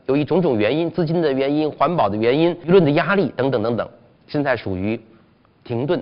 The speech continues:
或者半停顿状态。那么到了一季度的时候，为了要稳住整个增长态势，不要下，下降太快，所以部分的高铁项目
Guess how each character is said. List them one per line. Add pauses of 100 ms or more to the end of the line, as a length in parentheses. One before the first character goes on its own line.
或
者
半
停
顿
状
态。 (460)
那
么
到
了
一
季
度
的
时
候， (300)
为
了
要
稳
住
整
个
增
长
态
势，
不
要
下， (160)
下
降
太
快， (320)
所
以
部
分
的 (120)
高
铁
项
目